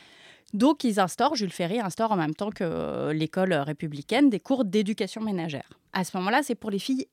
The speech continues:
et les garçons. Très vite, pour les garçons, on a laissé tomber et les cours d'éducation ménagère sont restés pour les filles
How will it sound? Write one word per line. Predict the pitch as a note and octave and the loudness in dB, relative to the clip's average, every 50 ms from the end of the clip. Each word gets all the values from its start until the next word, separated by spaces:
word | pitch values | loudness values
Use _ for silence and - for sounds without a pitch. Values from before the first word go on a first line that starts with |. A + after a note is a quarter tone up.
| _ | _
et | C#4 D4+ D4 | 4 4 4
les | B3+ B3 A3 | 4 2 2
garçons. | A3 G3+ F#3 - - - C#3+ - - _ _ _ _ _ - _ _ _ _ | 0 -2 -4 -4 -8 -10 -10 -10 -10 _ _ _ _ _ -20 _ _ _ _
Très | - - B3+ B3+ | -2 2 4 4
vite, | A#3 B3 B3 A3 - - - - - - - - | 6 4 2 2 -2 -10 -16 -16 -18 -18 -18 -10
pour | - G3+ A3+ | -4 -2 0
les | G3 G3+ | 0 2
garçons, | F3+ G3 F#3+ - - - G3+ | 0 0 0 0 -4 -4 -2
on | F#3+ D#3 | -2 -2
a | C#3+ | -2
laissé | D3 E3 - - | -2 -4 -6 -8
tomber | - - E3+ E3 E3 G3 C4+ F4 - - | -6 -4 -4 -4 -2 -2 -2 -2 -2 -4
et | F#3+ | -4
les | E3+ E3 | -4 -2
cours | - B3 A#3+ | -2 -2 -2
d'éducation | A3+ G3 E3+ E3 D#3 - E3 - - F#3+ | -2 -2 -4 -4 -6 -8 -8 -8 -8 -8
ménagère | F3+ E3+ D#3 D3+ D3+ D#3 F#3+ C4 E4+ - | -6 -6 -6 -6 -4 -2 -2 -2 -2 -2
sont | - A3+ G3 | -6 -6 -6
restés | F3 E3 - - C#4 | -6 -6 -4 -6 -8
pour | - - A#3 G3+ | -6 -4 -6 -4
les | F3 E3 | -4 -6
filles | - - G#3 A#3 D4 | -8 -8 -6 -6 -6